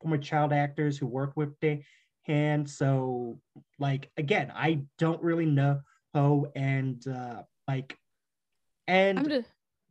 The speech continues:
Speaker 2: I'm just
Speaker 1: and
Speaker 2: citing what I
Speaker 1: yeah.
Speaker 2: heard, so I'm not entirely
Speaker 1: Yeah.
Speaker 2: sure either. <laughs>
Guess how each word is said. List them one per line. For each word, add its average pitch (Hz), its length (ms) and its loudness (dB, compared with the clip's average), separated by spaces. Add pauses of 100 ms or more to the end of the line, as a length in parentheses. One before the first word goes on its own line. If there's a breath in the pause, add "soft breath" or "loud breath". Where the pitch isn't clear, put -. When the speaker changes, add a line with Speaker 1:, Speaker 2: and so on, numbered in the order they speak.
(320)
Speaker 2:
I'm 277 160 0
just 262 140 0
Speaker 1:
and - 20 4
Speaker 2:
citing 220 480 2
what 208 140 -4
I 180 80 -2 (140)
Speaker 1:
yeah. 202 120 -4
Speaker 2:
heard, 180 140 -10
so 180 140 -10
I'm 220 180 -4
not 220 340 -2
entirely 196 720 -8
Speaker 1:
Yeah. - 20 -20
Speaker 2:
sure 190 220 -14
either. 185 420 -12
<laughs> - 60 -12